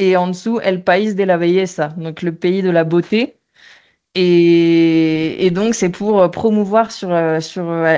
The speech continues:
à l'échelle internationale ce pays. Et je trouve que c'est le bon moment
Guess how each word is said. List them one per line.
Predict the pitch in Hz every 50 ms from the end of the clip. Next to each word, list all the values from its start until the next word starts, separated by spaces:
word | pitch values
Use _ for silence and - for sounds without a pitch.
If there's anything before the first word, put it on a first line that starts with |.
| -
à | - 175
l'échelle | 170 175 180 175 - 202 185 - -
internationale | 220 220 208 226 208 208 208 208 208 - 214 208 214 214 214
ce | 208 - 190
pays. | 180 180 - 190 190 202 247 294 - _ - - - - - - - _ _ -
Et | 208 214 214 214 220 220
je | 190 208
trouve | 208 208 - - 285 285 285
que | 226 196
c'est | - - 190
le | 180
bon | 175 170 208 240 262
moment | 262 262 254 247 240 240 247 254 247